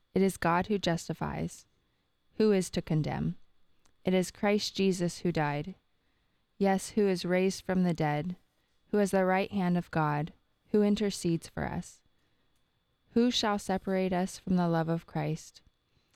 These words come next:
Shall tribulation or distress or persecution or famine or nakedness or peril or sword? As it is written, "For your sake we are being killed all the day long.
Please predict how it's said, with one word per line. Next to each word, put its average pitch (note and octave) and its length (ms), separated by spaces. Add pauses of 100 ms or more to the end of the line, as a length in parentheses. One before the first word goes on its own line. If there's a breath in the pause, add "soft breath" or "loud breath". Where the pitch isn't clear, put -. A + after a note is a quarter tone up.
(140)
Shall F#3 260
tribulation G#3 880
or F3 100
distress E3+ 760 (140)
or E3 120
persecution G3 1080
or D#3 140
famine G3+ 680
or E3 160
nakedness A3 880
or D#3+ 140
peril G#3 640
or F3 160
sword? D3+ 420 (1200)
As G3+ 240
it G3 100
is F#3+ 160
written, E3 460 (1120)
"For G3 80
your G#3 320
sake F#3+ 400
we F#3+ 140
are F3+ 100
being F#3+ 340
killed F3 440 (120)
all F3 180
the F3+ 120
day E3+ 240
long. D#3 400